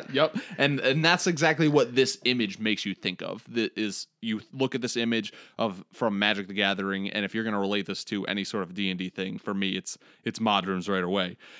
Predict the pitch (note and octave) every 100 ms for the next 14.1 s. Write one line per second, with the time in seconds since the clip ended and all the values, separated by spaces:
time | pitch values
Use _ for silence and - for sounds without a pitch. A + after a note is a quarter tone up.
0 | - C#3 - C3+ A#2+ C#3+ F3+ D#3 B2+ A2
1 | G2 G#2 G2 - G#2 - - F#3 - G3
2 | E3+ C#3+ C3 - - C3 C3 C3+ A2+ E2
3 | - - - _ - A2 A#2+ G#2+ D3 C#3
4 | - C3+ A#2+ C3 A#2 A#2 A2 A2 G#2+ A2+
5 | A2+ - A2+ G2+ - A#2 C3 B2+ B2+ -
6 | B2+ A#2+ B2+ - G#2+ G2 G2 G2 G2+ G2
7 | G#2+ - C#3+ D3 C3+ G#2+ G#2+ - C3+ -
8 | C3 A#2+ G#2 A2 - B2+ B2+ B2 A#2+ A#2
9 | A2+ B2 A#2 A#2 A2 G#2+ G#2 - - -
10 | A2+ A2 G#2+ G2 A#2 - B2 A2+ - A2+
11 | A2 A#2 A2+ G#2+ G2 - A2+ G2+ G2 G2
12 | F#2 G2+ C3 F2+ - - F#3+ - G3+ E3
13 | C#3+ - - - B2+ B2+ C3+ A#2+ G2 G2